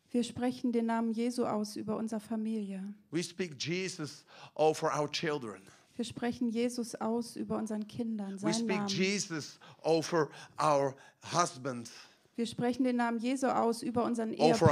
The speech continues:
Speaker 1: Ehepartnern,
Speaker 2: wives.
Speaker 1: unseren Ehemännern und Ehefrauen.
Speaker 2: We speak Jesus
Speaker 1: Wir
Speaker 2: over
Speaker 1: sch-,
Speaker 2: our family.
Speaker 1: wir sprechen den Namen Jesu aus über unsere Familie.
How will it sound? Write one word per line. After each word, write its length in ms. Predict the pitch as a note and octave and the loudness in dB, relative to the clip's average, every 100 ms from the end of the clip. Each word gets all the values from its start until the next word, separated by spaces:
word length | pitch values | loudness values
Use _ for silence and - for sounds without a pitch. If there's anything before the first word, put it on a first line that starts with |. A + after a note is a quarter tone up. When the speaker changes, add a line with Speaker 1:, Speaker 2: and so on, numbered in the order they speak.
| C#3 C#3 | 10 8
Speaker 1:
Ehepartnern, 320 | D3+ D3 C3 | 8 8 4
Speaker 2:
wives. 220 | - - - - - _ | 0 -10 -20 -20 -20 _
Speaker 1:
unseren 320 | A#3 A3+ A3 | -2 2 2
Ehemännern 500 | - B3+ A#3+ A#3+ A#3 | 2 2 2 0 0
und 140 | A3+ A3 | 0 0
Ehefrauen. 520 | A3+ A3+ - G#3 F#3+ | 0 -2 -6 -4 2
Speaker 2:
We 220 | D#3 D3 | 4 4
speak 560 | C#3+ - - D3+ B2+ - G2 | 0 -6 -2 0 -2 -8 -6
Jesus 680 | - C#3 A#2+ - G#2 F#2 - | -2 0 -2 -6 -16 -20 -4
Speaker 1:
Wir 80 | |
Speaker 2:
over 240 | A#2+ G#2 B2+ | -2 0 2
Speaker 1:
sch-, 40 | A#2 | 0
Speaker 2:
our 40 | |
family. 440 | - A#2+ G#2 F#2+ - | 0 -2 -4 -8 -8
Speaker 1:
wir 100 | A#3+ | -6
sprechen 380 | A3+ - A3+ A#3+ | -6 -6 -4 -2
den 140 | A#3 | -2
Namen 220 | A3 A3 G#3 | -2 -2 -2
Jesu 320 | A3+ A3+ A3+ | -2 -2 -4
aus 260 | G#3+ G#3+ | -4 -6
über 180 | A3+ G#3+ | -6 -6
unsere 220 | G#3+ G#3+ | -4 -6
Familie. 600 | G#3 A3 G#3 A3 A3+ F#3 | -6 -6 -4 -2 -2 -4